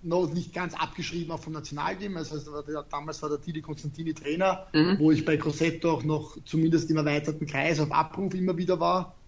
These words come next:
Speaker 1: Und ich wusste natürlich, der italienische Fußball ist sowieso nicht so im Fokus von Österreich gesehen. Also zweite deutsche Bundesliga, fünfzehn Tore,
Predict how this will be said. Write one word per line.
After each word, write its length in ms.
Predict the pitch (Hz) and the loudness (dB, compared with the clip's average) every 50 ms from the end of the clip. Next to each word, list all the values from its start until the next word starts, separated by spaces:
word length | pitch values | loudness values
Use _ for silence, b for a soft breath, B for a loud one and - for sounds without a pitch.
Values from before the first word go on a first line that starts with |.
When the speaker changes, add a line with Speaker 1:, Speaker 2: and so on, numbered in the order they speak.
| b b b b b b b - - | b b b b b b b -4 -2
Speaker 1:
Und 120 | 160 165 | 0 2
ich 160 | 170 - - | 2 2 2
wusste 300 | 170 202 196 190 202 208 | 2 2 0 2 2 4
natürlich, 540 | 202 190 185 185 190 190 185 190 185 190 - | 4 4 4 4 4 6 6 6 4 2 2
der 120 | - 165 | 0 2
italienische 400 | 160 156 170 165 175 175 160 170 | 2 2 2 0 0 0 -2 -2
Fußball 340 | - 180 180 170 - 180 165 | -2 -2 -4 -2 0 0 0
ist 120 | 151 - - | 0 0 -2
sowieso 340 | 160 156 156 - - 175 | -2 -2 -2 0 0 2
nicht 180 | 196 196 185 - | 2 0 0 0
so 160 | - 185 185 | 2 2 2
im 120 | 185 185 - | 2 0 -2
Fokus 500 | - 190 208 202 - - 208 190 - - | 0 0 0 0 -2 -4 -4 -4 -4 -4
von 200 | - 196 190 - | -6 -6 -2 2
Österreich 580 | 165 185 170 - - 196 - 98 - 165 - | 2 2 2 2 -2 -4 -2 -2 -2 -4 -4
gesehen. 380 | - 190 - - 180 185 190 190 | -6 -8 -4 0 2 2 2 2
Also 340 | 170 - - 165 160 160 B B B B B - | 0 0 0 -2 -2 -2 B B B B B 0
zweite 280 | - 165 165 156 185 | 4 4 4 6 4
deutsche 280 | 175 180 165 151 - 160 | 2 2 2 0 0 -2
Bundesliga, 760 | 135 175 185 190 190 185 - 175 185 165 185 175 - - - - - - | 0 2 2 2 2 0 0 -2 2 4 4 4 4 2 -4 -16 -10 -4
fünfzehn 480 | - 175 175 - - - - 165 139 | -2 0 0 0 -2 -4 -4 -4 -2
Tore, 460 | - 156 160 170 170 170 180 170 175 | 0 0 0 0 2 2 0 0 -2